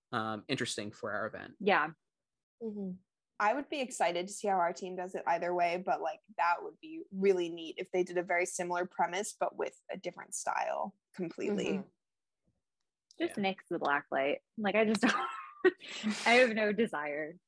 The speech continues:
Speaker 2: to see
Speaker 4: Nix
Speaker 2: those,
Speaker 4: it
Speaker 2: those
Speaker 4: forever.
Speaker 2: funky effects.
Speaker 3: Mm-hmm.
Speaker 2: Just show me, like, raw, crazy,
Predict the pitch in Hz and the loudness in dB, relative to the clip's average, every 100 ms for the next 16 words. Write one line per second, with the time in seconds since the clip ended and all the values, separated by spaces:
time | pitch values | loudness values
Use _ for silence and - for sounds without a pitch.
0 | _ 196 - - 220 247 240 202 190 175 | _ -8 -4 2 4 4 2 4 6 6
1 | 170 180 196 190 190 190 151 147 147 226 | 4 2 2 4 6 6 2 2 0 -2
2 | 208 196 185 180 - 214 196 247 254 180 | 0 4 4 4 4 6 6 4 2 2
3 | 151 160 160 160 160 160 170 _ - 170 | 2 6 6 8 8 6 2 _ 0 2
4 | 160 160 156 160 156 151 | 4 2 0 0 0 0